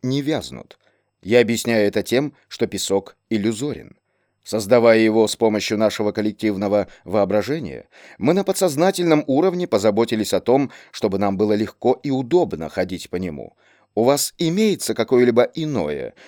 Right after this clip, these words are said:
более убедительное объяснение, господин Бергсон?» Бергсон в ответ только презрительно фыркнул.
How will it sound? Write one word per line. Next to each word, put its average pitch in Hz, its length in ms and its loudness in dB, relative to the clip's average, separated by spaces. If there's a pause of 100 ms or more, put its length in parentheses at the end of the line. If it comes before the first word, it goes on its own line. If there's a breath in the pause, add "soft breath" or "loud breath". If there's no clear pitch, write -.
более 127 540 6
убедительное 123 840 -2
объяснение, 80 680 -8 (140)
господин 135 520 0
Бергсон?» 55 460 -8 (1300)
Бергсон 117 560 4
в 104 60 4
ответ 110 340 2
только 101 240 0
презрительно 95 680 -6
фыркнул. - 560 -8